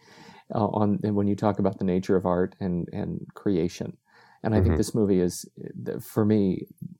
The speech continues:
Speaker 1: there is the beautiful sequence where she is, you know, she's picked up at her hotel in that fantastic gown,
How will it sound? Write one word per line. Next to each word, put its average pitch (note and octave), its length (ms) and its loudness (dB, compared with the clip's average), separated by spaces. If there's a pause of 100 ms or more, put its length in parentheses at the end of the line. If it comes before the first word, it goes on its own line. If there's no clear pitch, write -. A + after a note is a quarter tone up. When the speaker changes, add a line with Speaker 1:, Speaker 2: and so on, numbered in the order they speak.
(160)
Speaker 1:
there G#2+ 400 0
is F#2+ 160 2
the F#2+ 220 0 (200)
beautiful A#2 560 2
sequence - 720 -4 (640)
where G#2 240 4
she G#2+ 320 2
is, F2+ 400 2 (100)
you - 360 -2
know, F2+ 100 0
she's G#2+ 220 0
picked - 260 0
up G2 160 0
at G2 80 2
her F#2+ 100 2
hotel F#2+ 460 -2
in D#2+ 100 -4
that E2+ 220 -8
fantastic - 800 -8
gown, F#2 500 -4